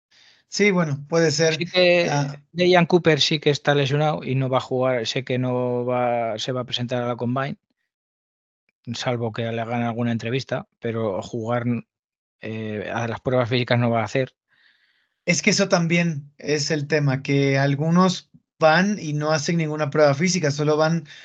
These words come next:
Speaker 1: por las entrevistas.
Speaker 2: Claro. Y hay muchos que están
Speaker 1: <clears throat>
Speaker 2: tocados y que no se van a arriesgar, ¿no? Eh, eso ta-, eso también es normal y es coherente, ¿no?
Speaker 1: Ok,
Speaker 2: Y
Speaker 1: Trey
Speaker 2: hay otro-,
Speaker 1: Wallace sí
Speaker 2: hay,
Speaker 1: está.
Speaker 2: hay otros también, hay otros también, por ejemplo,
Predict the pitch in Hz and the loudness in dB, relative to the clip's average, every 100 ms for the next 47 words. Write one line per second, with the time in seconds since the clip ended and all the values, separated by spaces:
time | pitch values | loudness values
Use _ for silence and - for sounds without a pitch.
0 | - - 170 156 131 135 131 135 180 - | -20 -2 2 4 4 2 0 0 0 -2
1 | 117 - - _ _ _ _ - 123 107 | -6 -6 -18 _ _ _ _ -14 -10 -8
2 | 95 - _ _ - 143 120 127 127 131 | -8 -12 _ _ 0 0 2 0 0 0
3 | 131 143 127 139 - 135 131 123 139 165 | 2 0 -2 -4 0 0 2 4 6 6
4 | 151 139 135 131 131 127 120 139 131 113 | 4 0 -2 -2 0 0 2 2 2 0
5 | 107 104 131 117 104 139 139 _ _ _ | -4 -4 -4 -4 -4 -6 -8 _ _ _
6 | _ _ - 104 104 123 120 110 120 113 | _ _ -16 -16 -16 -14 -14 -8 -6 -2
7 | 117 110 110 - 123 131 127 131 131 113 | -2 -2 -4 -4 -4 -2 0 0 0 -2
8 | 107 135 113 110 117 110 107 - 113 110 | -4 -4 -4 -6 -6 -6 -8 -4 -2 0
9 | 131 107 107 - 151 - _ _ _ - | -2 -6 -12 -16 -20 -20 _ _ _ -20
10 | _ _ _ _ _ _ _ _ _ _ | _ _ _ _ _ _ _ _ _ _
11 | _ _ _ _ 135 135 131 127 156 139 | _ _ _ _ -10 -2 2 6 6 8
12 | 151 170 175 170 180 165 - 147 160 170 | 8 8 6 6 4 2 4 2 4 2
13 | 180 - 175 180 196 - 139 139 139 139 | 2 4 6 6 6 4 2 4 2 2
14 | 147 156 156 135 135 139 139 131 | 2 4 2 2 2 2 2 2